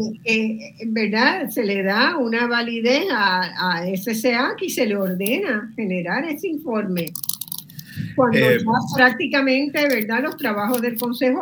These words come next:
Speaker 1: apuntaban en esa dirección.
Speaker 2: Bueno,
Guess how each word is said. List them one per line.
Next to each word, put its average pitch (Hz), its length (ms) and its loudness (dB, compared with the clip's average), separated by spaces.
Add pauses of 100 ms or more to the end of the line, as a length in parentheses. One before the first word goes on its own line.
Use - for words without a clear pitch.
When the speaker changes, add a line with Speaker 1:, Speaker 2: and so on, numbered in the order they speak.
(100)
Speaker 1:
apuntaban 226 760 0
en 208 200 -4
esa 226 240 -2
dirección. 196 720 -4 (1120)
Speaker 2:
Bueno, 120 340 2